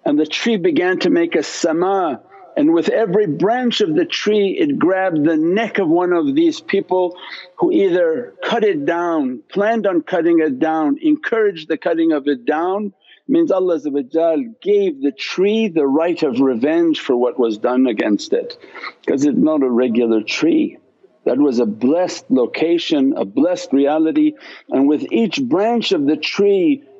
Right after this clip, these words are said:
it grabbed the neck of these servants and was whirling,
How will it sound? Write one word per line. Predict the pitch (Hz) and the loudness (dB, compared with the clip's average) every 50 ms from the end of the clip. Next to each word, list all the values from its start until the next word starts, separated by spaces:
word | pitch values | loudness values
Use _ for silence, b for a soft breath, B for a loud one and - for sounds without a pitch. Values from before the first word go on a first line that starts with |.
| _ _ | _ _
it | - 143 135 131 107 | -2 0 0 0 0
grabbed | 127 160 190 190 196 185 156 139 135 | 0 0 2 2 0 0 0 0 0
the | 156 139 | 0 2
neck | 135 147 175 208 208 202 - | 2 2 2 0 -2 -2 -2
of | 190 156 139 | -2 0 2
these | 151 160 143 - | 2 0 0 0
servants | - - 160 160 160 156 165 160 151 135 | -2 0 0 2 2 2 2 2 2 2
and | 151 143 139 143 | 2 2 2 2
was | 139 139 135 113 107 | 2 0 0 -4 -4
whirling, | 110 120 156 180 185 190 190 180 185 185 185 190 185 | -2 0 0 2 2 2 2 2 0 0 -2 -2 -4